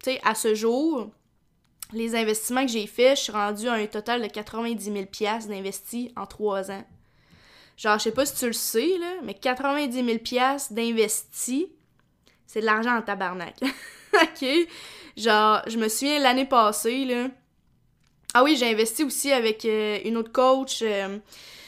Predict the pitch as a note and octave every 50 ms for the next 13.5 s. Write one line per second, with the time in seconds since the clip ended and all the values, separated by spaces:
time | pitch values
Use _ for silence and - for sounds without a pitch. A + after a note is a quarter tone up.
0 | - - - - - - - - _ _ - - B3 A3+ A#3+ A#3 - - A3+ A3+
1 | B3+ C#4 C4 B3+ B3+ C4+ C4 - - B3+ A3+ A#3+ A#3 A3+ A#3 A#3+ A#3 A#3 A#3 D4
2 | D4 B3+ B3 A#3 B3+ A#3+ A3+ A3+ B3 A#3+ B3 B3 A#3+ A#3 A3+ A3+ B3+ C4+ C4 B3+
3 | B3 - C4 B3 A#3 A3 G#3+ A3 - B3 B3 B3 B3+ A3 G#3 A#3+ A3 G3+ G#3 B3
4 | B3+ C4 C4 C4 A#3 G#3+ G#3 G3+ A#3+ A#3 A3+ A#3 A#3+ B3 B3 B3 B3 A#3+ B3 A#3+
5 | A#3 - - - G#3+ G3+ A3+ A3 A3 A3 A3 - _ _ _ _ _ _ _ _
6 | _ G#3 G3 F#3+ B3 B3 C4+ F4+ G#4 G#4 - _ _ _ - - - - - A3+
7 | A#3 B3 B3 A#3 A3+ G#3+ G#3+ A3 G#3 A3 A3 A3 A3+ A3 A3 G#3+ B3+ A#3+ - B3
8 | A#3 A#3 A3+ A3 A3 - - A#3 A3+ A3 A#3 B3 B3 A3 A3+ - - A3+ - A#3
9 | A3 A3 G#3+ G3+ G3+ G3+ G3+ G#3+ A3+ A#3 A3+ - A3+ G#3+ - - G3+ G#3+ G3+ A3
10 | A3+ A3+ A3 G#3 G3+ G3+ G#3+ A3+ A#3 A3 G#3 F#3+ G3+ G3 G#3+ A3+ A3+ A3+ - A3+
11 | G#3 G3+ G3+ - - - - A3 - A3+ A3 A3 G#3+ G3+ G3+ G3 G3 - A#3+ A#3+
12 | A#3+ A#3+ A#3+ A#3 A3 G3+ G#3 G#3+ A3 A3+ G#3 A3 G#3 G#3+ G#3 - A3+ G#3 A3+ A3+
13 | A3 - - - C4 C#4 D#4 E4 D#4+